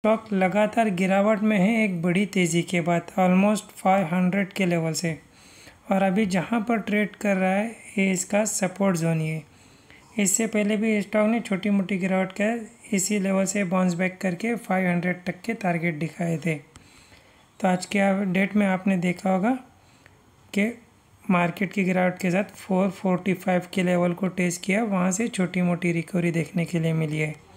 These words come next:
अभी पूरा result पर depend रहेगा। हो सकता है कि ऑपरेटर game हो और बड़ा गैप down भी देखने के लिए मिले, लेकिन result अच्छे आने की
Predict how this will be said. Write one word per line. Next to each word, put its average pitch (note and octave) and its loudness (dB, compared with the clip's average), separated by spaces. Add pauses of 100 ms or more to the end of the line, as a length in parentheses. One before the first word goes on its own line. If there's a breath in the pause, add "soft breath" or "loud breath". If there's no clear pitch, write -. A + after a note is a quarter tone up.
(1500 loud breath)
अभी A#3+ 4 (360)
पूरा A3 2 (320)
result G3 4
पर A3+ -2
depend G3 2
रहेगा। F#3 2 (600 loud breath)
हो G#3+ 2
सकता G#3+ -2
है A#3 2
कि A3+ 0
ऑपरेटर G#3 0 (360)
game G3 4
हो A#3+ 4 (180)
और G3+ 4
बड़ा F#3+ 2
गैप F3+ 0
down G3 2
भी G3+ 2
देखने F#3 2
के F#3 0
लिए F#3 2
मिले, F3+ 2 (580 loud breath)
लेकिन G3+ 2
result G3 0
अच्छे - -2
आने G3 4
की A#3+ 0